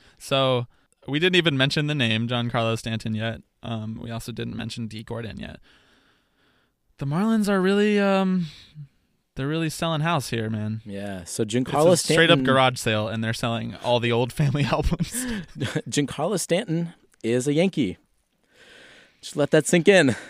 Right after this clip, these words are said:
Speaker 1: you give me a sec?
Speaker 2: Giancarlo Stanton and Aaron Judge
Speaker 1: Don't say it again.
Speaker 2: are hitting back to back.
Speaker 1: Uh,
Speaker 2: Oh, if that wasn't enough, oh, after them comes Greg Bird and Gary Sanchez.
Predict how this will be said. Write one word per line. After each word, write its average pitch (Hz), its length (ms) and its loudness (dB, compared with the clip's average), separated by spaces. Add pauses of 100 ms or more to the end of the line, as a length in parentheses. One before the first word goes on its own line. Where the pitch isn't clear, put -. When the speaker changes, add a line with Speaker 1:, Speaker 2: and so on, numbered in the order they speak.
(420)
Speaker 1:
you 131 80 -10
give 131 100 -6
me 127 80 -4
a 123 40 -4
sec? 113 240 -6
Speaker 2:
Giancarlo 147 500 4
Stanton 127 540 0 (220)
and 120 260 2
Aaron 135 320 6
Judge 110 520 2
Speaker 1:
Don't 113 160 -8
say 107 160 -6
it 104 60 -8
again. 104 200 -8
Speaker 2:
are 107 60 -2
hitting 120 380 2
back 117 420 -2 (120)
to 135 100 2
back. 101 460 -2 (180)
Speaker 1:
Uh, 110 440 -16 (960)
Speaker 2:
Oh, 170 280 6
if 143 140 2
that 165 120 6
wasn't 170 220 4
enough, 175 420 0 (100)
oh, 220 600 8
after 190 260 0
them 180 300 4
comes 165 260 2
Greg 165 320 2
Bird 175 240 4
and 160 140 2
Gary 160 240 4
Sanchez. 113 840 0